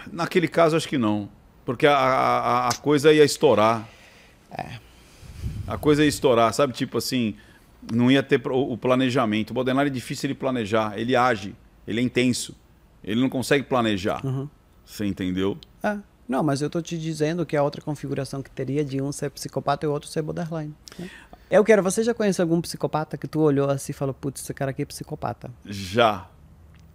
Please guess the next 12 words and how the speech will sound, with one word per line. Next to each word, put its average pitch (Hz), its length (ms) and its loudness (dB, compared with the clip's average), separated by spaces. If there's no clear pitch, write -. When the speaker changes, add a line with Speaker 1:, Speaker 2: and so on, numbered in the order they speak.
Speaker 2:
Eu 226 100 0
tenho, 269 240 0
conheço 277 420 -2
só 277 120 -2
uma 294 160 0
pessoa 208 420 -4
que 196 300 -6
me 180 100 -2
chama 190 260 -6
muito 196 320 -4
a 214 40 -4
atenção, 196 500 -6